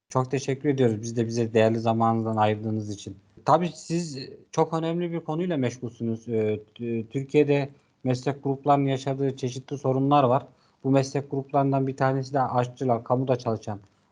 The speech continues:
aşçılar, yardımcı hizmetler sınıfına mensup on binlerce, e, insandan söz ediyoruz.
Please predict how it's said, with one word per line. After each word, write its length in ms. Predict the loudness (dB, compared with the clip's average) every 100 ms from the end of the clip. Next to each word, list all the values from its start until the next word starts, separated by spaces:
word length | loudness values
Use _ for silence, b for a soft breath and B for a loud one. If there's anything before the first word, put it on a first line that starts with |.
| -2
aşçılar, 420 | -2 0 -2 2
yardımcı 480 | 2 2 0 -6 -8
hizmetler 460 | -6 -6 -4 -4
sınıfına 420 | -4 -6 -6 -4
mensup 340 | -2 -2 -4 -10 _ _ _ _ _ 0
on 220 | 2 2
binlerce, 520 | 2 0 0 -2 -4 -12 _ _ _ _ -4
e, 200 | -2 -2
insandan 460 | -2 -2 -2 -2
söz 260 | -2 0 0
ediyoruz. 460 | 0 0 0 -4